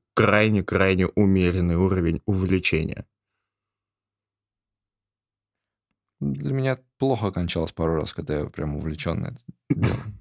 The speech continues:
Speaker 2: Ну, я,
Speaker 1: Ну, то есть с
Speaker 2: нет,
Speaker 1: книгами
Speaker 2: да,
Speaker 1: у тебя так было?
Speaker 2: да, к-, я, если я сажусь писать, я могу сильно увлечься. Вот, кстати, ты меня, ты, не знаю, ч-, часа полтора назад спросил, как у меня дела. Мне кажется, только щас я начинаю, только щас у меня начинает мозг в эту сторону работать.
Speaker 1: Мгм.
Speaker 2: Вот, э, я щас подумал, как у меня дела?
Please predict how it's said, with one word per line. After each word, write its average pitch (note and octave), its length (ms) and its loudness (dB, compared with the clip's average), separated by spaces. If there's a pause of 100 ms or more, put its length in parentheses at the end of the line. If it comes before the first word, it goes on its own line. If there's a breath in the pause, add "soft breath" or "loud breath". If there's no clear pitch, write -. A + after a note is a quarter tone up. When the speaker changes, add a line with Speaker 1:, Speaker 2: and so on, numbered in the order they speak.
Speaker 2:
Ну, - 140 -6
я, - 180 4
Speaker 1:
Ну, F3+ 60 8
то F#3 200 4
есть D3+ 120 6
с - 20 4
Speaker 2:
нет, - 0 -
Speaker 1:
книгами C3 380 6
Speaker 2:
да, - 0 -
Speaker 1:
у A2 60 4
тебя A2+ 120 4
так G2+ 180 4
было? F2 280 2 (100)
Speaker 2:
да, A#2+ 420 -12
к-, G2 80 -2
я, F2 180 0
если G2 200 -2
я A2+ 60 -2
сажусь G2 260 0
писать, - 260 -8
я D2+ 60 -6
могу C#2+ 200 -6
сильно D2+ 240 -4
увлечься. C#2+ 360 -6 (300 loud breath)
Вот, E3 100 2
кстати, F#3+ 200 4
ты F3 80 2
меня, F#3 120 4
ты, F3 140 -2
не D3+ 180 -6
знаю, B2+ 140 2
ч-, - 180 -2
часа - 420 -4
полтора D3 320 -4
назад G#2+ 240 2
спросил, F2+ 320 0
как E2 120 -4
у - 40 -4
меня D#2 140 0
дела. C#2 180 -2
Мне G2+ 120 -4
кажется, C#2+ 260 -6
только - 160 -8
щас - 200 -8
я D#2 80 -8
начинаю, - 360 -12 (800 soft breath)
только - 180 -2
щас A#2+ 140 -2
у G#2+ 40 0
меня E2 80 2
начинает D2+ 280 0
мозг E2+ 220 0
в C#2+ 40 -4
эту D2 100 -4
сторону C#2 300 -4
работать. - 480 -10 (400)
Speaker 1:
Мгм. A2 380 2
Speaker 2:
Вот, - 100 -8
э, D2+ 320 -2
я C2+ 60 -6
щас - 240 -8
подумал, C#2 320 -10
как - 200 -2
у C3 40 0
меня G#2 140 2
дела? B1+ 260 -6